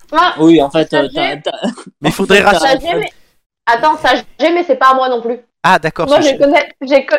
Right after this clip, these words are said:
Speaker 1: j'ai que Netflix.
Speaker 3: Non, parce que j'allais te dire, sinon, file-moi un truc, je l'enlève, enfin, bon, on en reparlera. Alors, là, les amis,
Speaker 1: Ah
Speaker 3: je
Speaker 1: ouais,
Speaker 3: vais
Speaker 1: demande à Chris, hein.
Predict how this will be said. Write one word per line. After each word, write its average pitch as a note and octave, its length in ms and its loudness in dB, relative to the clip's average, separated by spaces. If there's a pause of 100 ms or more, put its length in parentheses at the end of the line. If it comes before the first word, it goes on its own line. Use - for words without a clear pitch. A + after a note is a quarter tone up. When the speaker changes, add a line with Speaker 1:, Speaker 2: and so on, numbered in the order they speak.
Speaker 1:
j'ai A#3+ 180 0
que D#4+ 80 -2
Netflix. D4 560 -4
Speaker 3:
Non, C#3 80 -2
parce D3+ 120 -8
que C#3+ 60 -10
j'allais B2+ 200 -2
te A#2+ 60 -10
dire, C3+ 140 -6
sinon, C#3 220 -4
file-moi B2 400 -10
un A#2 80 -8
truc, D3 240 -14
je B2 140 -14
l'enlève, A2+ 300 -6
enfin, G#2 200 -14
bon, G#2 200 -18
on A#2 140 -14
en A#2 40 -12
reparlera. A2 340 -4 (500)
Alors, F#3+ 360 2
là, F#3 420 4
les C#3+ 320 -4
amis, G3 380 -4
Speaker 1:
Ah D3 100 2
Speaker 3:
je C4+ 60 4
Speaker 1:
ouais, C4+ 80 4
Speaker 3:
vais A3 60 0
Speaker 1:
demande C4 200 2
à C4 80 2
Chris, C4+ 240 -6
hein. A3 160 -16